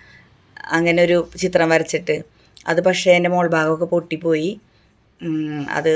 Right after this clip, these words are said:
ഒന്ന് വീണിട്ട് പൊട്ടിയതാണ്. അപ്പോൾ ഇനി പിന്നീട് ഞാൻ അത് ചെയ്ത് വെക്കണം എന്ന് വിചാരിച്ചിട്ട് ഇതുവരെ ഒന്നും നടന്നിട്ടില്ല.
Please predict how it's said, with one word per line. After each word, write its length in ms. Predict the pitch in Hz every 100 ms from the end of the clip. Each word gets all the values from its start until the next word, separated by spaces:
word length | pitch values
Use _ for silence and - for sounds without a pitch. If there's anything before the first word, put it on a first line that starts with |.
| 156
ഒന്ന് 160 | 160
വീണിട്ട് 400 | 165 180 165 151 165
പൊട്ടിയതാണ്. 540 | 175 160 147 143 139 - _ _ _
അപ്പോൾ 200 | 156 147
ഇനി 220 | 151 160 170 175
പിന്നീട് 400 | 190 180 180 180
ഞാൻ 200 | 214 208 214 -
അത് 260 | 185 180 185 196
ചെയ്ത് 240 | - 170
വെക്കണം 260 | 170 180 190
എന്ന് 100 | 202
വിചാരിച്ചിട്ട് 380 | 190 180 175 190 190
ഇതുവരെ 260 | 165 170 175
ഒന്നും 160 | 196
നടന്നിട്ടില്ല. 480 | 190 180 160 190 175